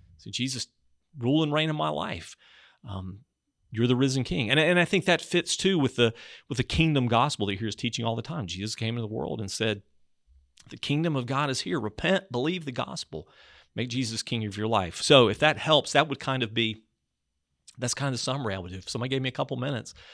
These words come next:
I would start there. I would start with God and the goodness of God and the intent of God, including the creation of man. Then I would talk about the ruination of sin and all its many effects, personally and collectively. And then I would talk about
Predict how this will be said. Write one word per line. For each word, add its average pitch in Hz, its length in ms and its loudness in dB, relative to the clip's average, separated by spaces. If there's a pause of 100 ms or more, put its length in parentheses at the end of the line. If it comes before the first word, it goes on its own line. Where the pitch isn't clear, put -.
(240)
I - 40 -8
would 110 100 -6
start 113 240 -4
there. 131 140 -4
I 98 40 -2
would 92 80 -6
start 110 220 0
with - 140 -8
God 98 360 0 (440)
and 98 120 -10
the 98 40 -4
goodness 113 340 -2
of 107 80 -8
God 85 320 -6
and 90 120 -10
the 98 40 -4
intent 127 320 0
of 104 120 -2
God, 82 320 -4 (800)
including 123 300 2
the 117 60 -2
creation 117 380 0
of 101 80 -4
man. 110 300 -2
Then 98 140 -8
I 110 40 -6
would 107 160 -6
talk 107 220 -6
about 120 400 -4 (180)
the 117 80 -6
ruination 127 500 0
of 123 80 -6
sin 123 340 -8 (640)
and 101 120 -4
all 107 160 0
its 117 120 -4
many 127 180 0
effects, 123 380 -2
personally 127 480 0
and 117 80 -4
collectively. 92 680 -4
And 90 140 -10
then 98 100 -4
I 101 60 -2
would 98 140 -8
talk 101 240 -6
about 101 340 -6